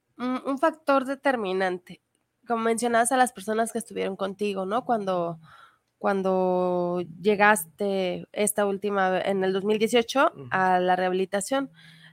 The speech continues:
Speaker 1: Anteriormente, independientemente del lugar a los, a los lugares a los que llegabas y eso,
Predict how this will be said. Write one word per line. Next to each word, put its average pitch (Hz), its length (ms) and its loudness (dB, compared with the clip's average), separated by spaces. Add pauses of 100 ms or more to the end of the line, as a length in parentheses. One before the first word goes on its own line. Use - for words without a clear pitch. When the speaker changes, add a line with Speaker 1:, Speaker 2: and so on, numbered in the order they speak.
Speaker 1:
Anteriormente, 285 1160 6
independientemente 277 1040 4
del 294 140 6
lugar 208 200 6
a 233 80 6
los, 247 380 -2
a 202 100 0
los 202 460 -2
lugares 226 320 2
a - 20 -4
los 247 160 -4
que 196 120 -8
llegabas 196 680 2
y 190 80 -4
eso, 196 260 -6